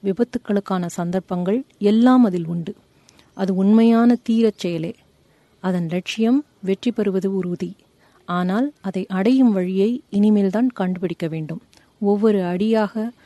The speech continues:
புதிய பாதை அமைக்கப்பட வேண்டும். இப்போதுள்ள பிரபஞ்சத்தில் அதுபோல் ஒன்று இதற்கு முன் இருந்ததில்லை. இனிமேல் அதைப்போல ஒன்று வரவும் வராது. அப்படிப்பட்ட ஒரு தீரச் செயலில் உனக்கு ஆசை இருந்தால் புறப்படு. நாளைக்கு உனக்கு என்ன நடக்கும்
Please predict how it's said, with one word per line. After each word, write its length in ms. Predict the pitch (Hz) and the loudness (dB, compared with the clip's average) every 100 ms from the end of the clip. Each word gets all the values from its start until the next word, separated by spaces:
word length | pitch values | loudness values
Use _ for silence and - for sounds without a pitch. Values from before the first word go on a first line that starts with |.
| - - _ | -20 -20 _
புதிய 380 | 240 240 247 247 | 0 4 4 2
பாதை 440 | 208 190 185 247 | 0 -2 -2 -4
அமைக்கப்பட 500 | 214 185 - 180 170 | -4 -6 -6 -6 -4
வேண்டும். 400 | 160 156 156 160 _ _ _ _ _ _ | -4 -6 -8 -14 _ _ _ _ _ _
இப்போதுள்ள 580 | 208 - 240 233 220 208 | -8 -2 2 4 4 2
பிரபஞ்சத்தில் 760 | - 180 190 190 - 220 269 - | -2 -2 -2 -4 -4 -4 -4 -4
அதுபோல் 480 | 185 202 202 220 180 | 0 0 2 0 2
ஒன்று 400 | 185 180 262 - | -4 -2 -4 -4
இதற்கு 380 | 185 196 - | -2 -2 -2
முன் 260 | 196 220 262 - | 0 2 0 -2
இருந்ததில்லை. 640 | 208 226 220 165 156 147 - _ _ _ | 0 2 2 0 -4 -6 -10 _ _ _
இனிமேல் 500 | 208 202 208 214 240 - | 0 2 4 2 0 -4
அதைப்போல 540 | 185 185 196 202 196 | -6 -6 -2 0 0
ஒன்று 380 | 180 180 214 254 | -2 -4 -4 -4
வரவும் 500 | 175 165 180 175 202 | -2 0 0 0 -2
வராது. 420 | 165 151 147 202 - _ _ _ _ _ _ - | -2 -6 -10 -12 -20 _ _ _ _ _ _ -6
அப்படிப்பட்ட 640 | 196 - 294 277 220 202 | -6 0 0 0 -4 -4
ஒரு 140 | 185 - | -4 -4
தீரச் 260 | 202 208 | -4 -4
செயலில் 460 | - 180 170 208 311 | -4 -6 -4 -6 -8
உனக்கு 440 | 185 185 196 - | -6 -2 -2 -2
ஆசை 340 | 180 170 175 156 | -4 -4 -6 -6
இருந்தால் 460 | 156 151 156 160 - _ _ _ _ _ | -6 -6 -6 -6 -10 _ _ _ _ _
புறப்படு. 480 | - 180 170 156 170 _ _ _ _ _ _ - | -2 -2 -2 -8 -14 _ _ _ _ _ _ -6
நாளைக்கு 520 | 190 190 208 214 214 | 0 2 0 0 -2
உனக்கு 300 | 180 170 170 | -4 -6 -6
என்ன 260 | 175 202 226 | -2 2 2
நடக்கும் 560 | 196 196 - 233 240 | 0 -2 -2 -2 -2